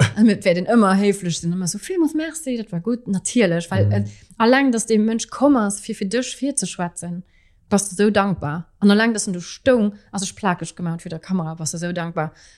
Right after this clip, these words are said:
Speaker 2: Ist schon, ich hatte auch so ein Jahr lang, ähm, selber Schauspiel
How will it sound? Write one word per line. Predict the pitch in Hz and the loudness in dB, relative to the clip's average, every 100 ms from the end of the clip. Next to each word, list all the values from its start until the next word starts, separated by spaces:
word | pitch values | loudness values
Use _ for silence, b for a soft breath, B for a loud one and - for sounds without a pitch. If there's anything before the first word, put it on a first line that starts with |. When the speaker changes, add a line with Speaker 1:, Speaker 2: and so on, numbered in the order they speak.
| b | b
Speaker 2:
Ist | 202 | -4
schon, | - 214 196 - - | 2 4 4 0 -8
ich | 180 | 0
hatte | 208 202 | 2 2
auch | 185 | 0
so | 180 | -2
ein | 175 185 | 0 2
Jahr | 208 233 190 | 2 4 2
lang, | 175 180 180 - | 0 -4 -8 -6
ähm, | 180 175 170 180 - | -4 -4 -6 -8 -14
selber | - 190 208 175 175 - - | 0 2 2 0 -4 -8 -12
Schauspiel | - 208 214 - 175 165 - | -6 -4 -6 -8 -6 -4 -6